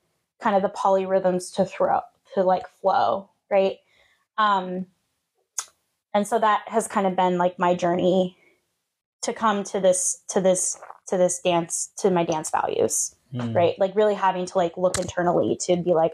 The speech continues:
Speaker 1: "Okay, like, you have to really sit with the larger
Speaker 2: Mm-hmm.
Speaker 1: culture to be able to really be able to feel like you can actually do this dance."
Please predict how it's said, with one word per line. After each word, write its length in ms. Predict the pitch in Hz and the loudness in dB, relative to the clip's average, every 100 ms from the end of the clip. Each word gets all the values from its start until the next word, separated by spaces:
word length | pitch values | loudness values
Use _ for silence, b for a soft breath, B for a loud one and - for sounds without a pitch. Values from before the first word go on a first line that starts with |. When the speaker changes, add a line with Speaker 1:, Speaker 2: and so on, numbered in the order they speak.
| - | 0
Speaker 1:
"Okay, 440 | 170 165 170 170 _ _ _ _ _ _ | 0 2 2 0 _ _ _ _ _ _
like, 360 | 180 160 - - _ _ _ _ | 0 0 -2 -20 _ _ _ _
you 140 | 196 196 | -2 0
have 320 | - 196 - | 0 -2 -2
to 80 | 196 | -4
really 520 | 185 180 175 170 170 _ _ _ _ | 0 2 2 0 -6 _ _ _ _
sit 320 | - - 185 - | -6 0 0 0
with 460 | - 180 - - - _ _ _ _ | -2 -2 -8 -20 -20 _ _ _ _
the 80 | 214 | -2
larger 320 | 190 175 175 180 | 0 0 -2 -2
Speaker 2:
Mm-hmm. 60 | |
Speaker 1:
culture 480 | - - - - - - | -2 -2 0 0 -2 -2
to 160 | 208 185 | -2 0
be 220 | - - | 0 2
able 240 | - - - | 2 0 -2
to 340 | - 117 208 - _ _ _ _ _ _ _ _ | 0 2 0 -4 _ _ _ _ _ _ _ _
really 320 | 196 196 185 180 | 0 2 2 0
be 140 | 170 | 0
able 160 | 175 180 | 0 -2
to 80 | 175 | -2
feel 200 | - 160 | 0 0
like 200 | 165 - | 0 -4
you 60 | |
can 120 | - | -4
actually 300 | - - - | -4 -4 -6
do 100 | - | -4
this 200 | - - - | -2 -2 -4
dance." 460 | 60 - - - | -8 -4 -4 -4